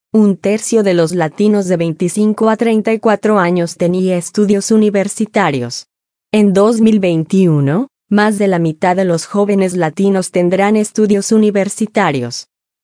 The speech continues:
Los latinos de todos los orígenes han progresado,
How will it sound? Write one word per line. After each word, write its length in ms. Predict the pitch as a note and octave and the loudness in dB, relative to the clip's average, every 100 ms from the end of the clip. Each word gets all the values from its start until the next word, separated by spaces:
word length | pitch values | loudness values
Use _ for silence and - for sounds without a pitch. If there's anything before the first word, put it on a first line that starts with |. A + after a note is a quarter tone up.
| _ _ | _ _
Los 300 | G3+ G#3 G#3 | 0 2 2
latinos 520 | F3+ D3+ G3+ G#3+ A3 | 0 -2 0 0 0
de 140 | G3 F3 | -2 -2
todos 340 | F#3+ F#3+ G3+ | 0 0 2
los 180 | F#3+ - | 0 0
orígenes 600 | F3+ G3+ - G3 E3 - | 0 -2 -2 -2 -2 -2
han 160 | F#3+ G3+ | -2 0
progresado, 840 | F#3 F3 E3 D#3+ F#3 E3 D3+ F#3+ | 0 0 -2 -2 -2 0 0 0